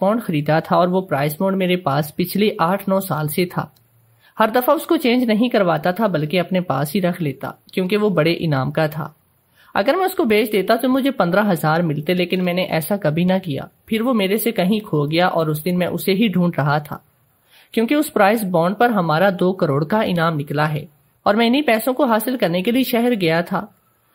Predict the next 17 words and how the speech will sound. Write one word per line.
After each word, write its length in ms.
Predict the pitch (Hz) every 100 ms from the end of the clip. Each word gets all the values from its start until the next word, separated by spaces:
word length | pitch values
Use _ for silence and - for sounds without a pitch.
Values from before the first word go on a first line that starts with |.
| _ -
और 100 | 233
इस 120 | 262
काम 240 | - 226 277
में 120 | 311
दो 100 | 247
से 140 | 285
तीन 280 | 262 247 254
दिन 140 | 247
लग 200 | 233 170
गए।" 80 | 175
ये 140 | 220 214
बात 240 | 175 180
सुनकर 320 | - 175 208
मैं 120 | 214
हैरान 360 | 196 151 143 202 -
हो 140 | 139
गई। 240 | 156 151